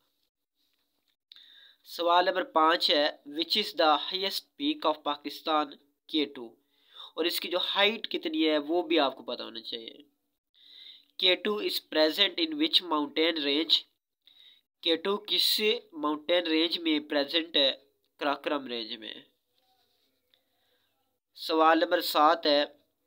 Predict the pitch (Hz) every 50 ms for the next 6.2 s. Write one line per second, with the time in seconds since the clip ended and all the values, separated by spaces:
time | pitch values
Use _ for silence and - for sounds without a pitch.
0 | _ _ _ _ _ - - _ _ _ _ 143 151 151 156 156 170 180 175 175
1 | 165 160 156 151 160 165 - _ _ _ _ - 160 175 - - 160 151 143 143
2 | 143 - - 147 143 143 147 147 156 139 131 135 135 - 156 165 - _ - -
3 | - - 151 139 131 127 123 120 117 104 101 113 120 - _ _ _ _ _ _
4 | _ _ _ _ _ _ _ _ _ _ _ _ _ _ _ _ _ - - -
5 | 160 156 156 156 156 165 156 156 147 147 151 156 156 165 160 165 175 151 147 147
6 | 156 156 -